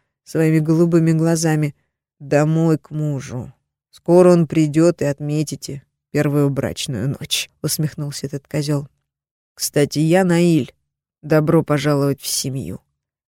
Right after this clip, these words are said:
С этими словами он вышел за дверь. Я обняла себя руками и опять едва не расплакалась. «Первая брачная ночь».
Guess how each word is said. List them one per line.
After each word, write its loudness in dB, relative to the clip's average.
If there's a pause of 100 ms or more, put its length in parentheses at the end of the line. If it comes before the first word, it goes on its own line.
(300)
С -20
этими 0
словами 0 (100)
он -4
вышел -6
за -10
дверь. -16 (460)
Я 2
обняла -2
себя -6
руками -6
и -4
опять -4
едва -6
не -6
расплакалась. -12 (480)
«Первая -12
брачная -12
ночь». -16